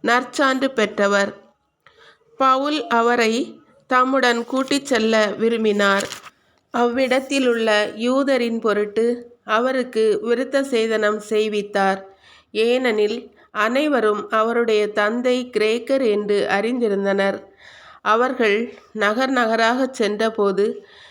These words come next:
எருசலேமிலுள்ள மூப்பரும் திருத்தூதரும் செய்த தீர்மானங்களை அவர்களிடம் கொடுத்து கடைபிடிக்குமாறு கூறினார். இவ்வாறு திருச்சபைகள்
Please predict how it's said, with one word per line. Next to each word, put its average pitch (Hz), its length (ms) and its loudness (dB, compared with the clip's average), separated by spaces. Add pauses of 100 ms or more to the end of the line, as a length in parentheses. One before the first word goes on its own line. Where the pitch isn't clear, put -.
(160)
எருசலேமிலுள்ள 226 1000 2
மூப்பரும் 214 600 0 (580)
திருத்தூதரும் 240 760 0 (580)
செய்த 240 540 0
தீர்மானங்களை 220 960 0
அவர்களிடம் 220 800 0
கொடுத்து 240 720 -2
கடைபிடிக்குமாறு 233 960 0
கூறினார். 208 840 0 (400)
இவ்வாறு 233 800 0 (440)
திருச்சபைகள் 226 960 -2